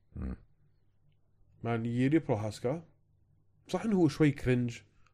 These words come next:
Speaker 2: يعني شوي بي-، بيحكي أشياء هيك بخليك إنه
Speaker 1: بموت عليه،
Speaker 2: آه.
Speaker 1: مان.
Speaker 2: بس
Speaker 1: هبيل، هبيل.
Speaker 2: بس كتير هبيل، بس طيب.
Speaker 1: آه، بموت عليه. لأنه مش مصطنع.
Speaker 2: مش أبدًا. بريء.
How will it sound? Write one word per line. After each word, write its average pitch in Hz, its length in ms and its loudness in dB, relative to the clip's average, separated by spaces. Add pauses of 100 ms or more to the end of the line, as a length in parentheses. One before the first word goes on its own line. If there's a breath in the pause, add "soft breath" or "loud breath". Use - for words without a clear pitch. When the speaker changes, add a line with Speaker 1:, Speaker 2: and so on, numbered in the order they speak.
(440)
Speaker 2:
يعني 113 120 -6
شوي 160 280 6
بي-، 135 320 2
بيحكي 139 400 -2
أشياء 135 220 2
هيك 139 80 2
بخليك 127 360 -2
إنه 110 160 -6
Speaker 1:
بموت 98 340 2
عليه، 78 200 0
Speaker 2:
آه. 78 40 0
Speaker 1:
مان. 76 100 -4
Speaker 2:
بس 71 60 -10 (1000)
Speaker 1:
هبيل، 107 260 8
هبيل. 82 260 0
Speaker 2:
بس 80 160 -2
كتير 254 280 0
هبيل، 240 320 6
بس 175 140 -6
طيب. 285 380 2 (180)
Speaker 1:
آه، 143 500 -2
بموت 104 340 2
عليه. 87 280 -2 (260)
لأنه 92 220 -2
مش - 280 -2
مصطنع. 92 360 0 (560)
Speaker 2:
مش 202 140 8
أبدًا. 226 380 6 (2000 soft breath)
بريء. 180 420 8